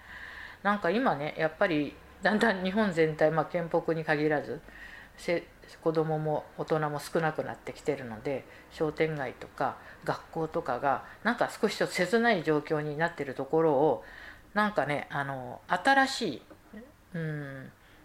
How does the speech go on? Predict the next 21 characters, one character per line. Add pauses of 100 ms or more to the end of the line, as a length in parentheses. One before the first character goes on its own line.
(500)
息
吹
っ
て
い
う
か、 (300)
新
し
い
何
か (260)
エ
ネ
ル
ギ
ー
み
た
い
な